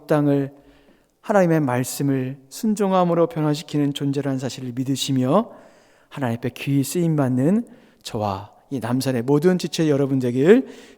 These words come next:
주님의 이름으로 축복을 합니다. 우리 잠시 기도하도록 하겠습니다. 오 주님, 우리의 믿음 없음을 용서하여 주옵소서.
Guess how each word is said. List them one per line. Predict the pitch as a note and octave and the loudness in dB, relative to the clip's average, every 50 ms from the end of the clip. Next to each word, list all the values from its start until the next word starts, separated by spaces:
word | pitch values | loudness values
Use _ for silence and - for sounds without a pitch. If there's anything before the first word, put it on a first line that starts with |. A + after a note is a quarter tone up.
| _ | _
주님의 | - - - C#3+ C#3+ C3+ C3+ B2 A2+ | -10 -6 -2 0 2 2 2 2 2
이름으로 | A2 A#2 A#2 A2+ A2+ A2+ A#2 B2 D#3 F#3+ A#3 A#3+ - - - - - _ _ _ _ - | 0 0 0 0 0 2 2 4 4 4 4 2 -4 -12 -20 -20 -20 _ _ _ _ -16
축복을 | - - C#3+ _ - C3+ A#2+ A2 A#2 A#2+ C3 D#3 G3+ A#3+ A#3 - - - - - | -14 -14 -10 _ -4 -4 -4 -2 -2 -2 0 0 -2 -2 -6 -10 -18 -20 -20 -16
합니다. | - - G#2+ G#2+ G#2 - - G2 - - - - - _ _ _ _ _ _ _ _ _ - | -12 -10 -10 -8 -10 -10 -12 -14 -16 -18 -20 -20 -20 _ _ _ _ _ _ _ _ _ -12
우리 | - | -8
잠시 | - - C3 B2+ A#2+ | -4 -2 -2 0 0
기도하도록 | - D#3+ D3 D#3+ D#3 D3 D3+ D3 - | 0 4 6 6 6 6 4 0 -2
하겠습니다. | D3 D3 C#3 - - C#3+ C3+ B2+ B2 B2+ C3 F3+ B3 - - - - - - _ _ _ _ _ _ _ _ _ _ _ _ - - - - - - - - - - - - _ _ - | -4 -6 -4 -2 0 2 2 2 4 4 4 4 2 0 -4 -14 -20 -20 -20 _ _ _ _ _ _ _ _ _ _ _ _ -20 -20 -20 -20 -20 -20 -20 -20 -20 -20 -20 -20 _ _ 0
오 | E3+ D#3+ D#3+ D#3+ | 4 4 4 4
주님, | - D#3+ D#3+ D#3+ E3 D#3 C3+ C3 B2+ B2+ - - - - _ _ _ _ _ _ _ _ _ _ _ _ _ _ _ _ | 4 6 6 8 8 8 6 4 0 -4 -10 -18 -20 -20 _ _ _ _ _ _ _ _ _ _ _ _ _ _ _ _
우리의 | - G3 F#3+ G3 G3+ F#3+ F#3 | 2 6 8 10 10 10 10
믿음 | D#3+ F#3 E3+ F#3+ F3+ | 8 6 6 8 8
없음을 | E3+ E3 E3+ - - E3 E3 E3 D#3 | 8 6 6 4 2 4 4 4 4
용서하여 | D3+ D3+ D#3 D3 - D#3+ C#3+ C#3+ C#3+ | 4 2 2 2 0 0 2 0 0
주옵소서. | C#3 - C#3 C3+ C3 - - C#3+ C3 - B2 G#2 - - - | 0 -2 -4 -4 -4 -4 -6 -6 -6 -6 -8 -8 -10 -14 -20